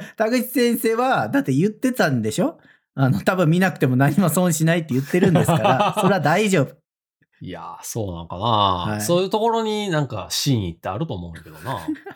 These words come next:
Speaker 1: <laughs> それじゃあ、佐島説ということにしときましょうかね。
Speaker 2: はい。
Speaker 1: はい。
Speaker 2: ちょ、じゃあ皆さん、分かったら教えてくださいと。
Speaker 1: はい。
Speaker 2: いうところです。
Speaker 1: エンディングです。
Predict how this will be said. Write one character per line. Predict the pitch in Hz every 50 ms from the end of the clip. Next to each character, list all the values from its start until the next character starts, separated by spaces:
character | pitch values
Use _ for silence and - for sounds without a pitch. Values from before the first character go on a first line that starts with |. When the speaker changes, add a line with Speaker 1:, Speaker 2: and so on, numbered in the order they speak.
| _ _ - - _
Speaker 1:
<laughs> | _ _ _ - - - - - - - _ _ _ _
そ | - 147
れ | 139 131 123
じ | 117 117 120
ゃ | 107 101
あ、 | 95
佐 | - 120
島 | 120 123 123 123 120
説 | - 151 143 143 - -
と | - 208
い | 214
う | 214
こ | 113 107
と | 110 101
に | - 160
し | 156 -
と | - 123 113
き | 131 131
ま | 131 123
し |
ょ | 139
う | 143
か | 123 127
ね。 | 151 190
Speaker 2:
は | 190 - 165 165 165 82 80 - - -
い。 | -
Speaker 1:
は | 95
い。 | 98
Speaker 2:
ち | 98
ょ、 | 113
じ | 107
ゃ | 98
あ | 95
皆 | 104 107
さ | 101 - 90 87
ん、 | 85 85 92 - -
分 | - 127 123
か | - 156
っ | 143 -
た | - - -
ら | 104 90 78 - - -
教 | 117 - -
え | 110 90
て | 95 90
く | -
だ | 85 73
さ | - - 80
い | 76 -
と。 | - - _ _ _ _ _ _ _ _ _ _
Speaker 1:
は | _ - 107 101
い。 | 95 - _ _ _ _ _ _ _ _ _ _ _ _ -
Speaker 2:
い | 98 90
う | 85 80 80
と | - 92
こ | 113
ろ | 127 131
で | 139 147
す。 | 123 - - - - - - - _ _ _ _ _ - - - - - - - - - - _ _ _ _ _ _ _ _ _ -
Speaker 1:
エ | 180 202
ン | 220
デ | 240
ィ | 240
ン | 233
グ | 233
で | 226 208
す。 | - - - - - - - - - - - - -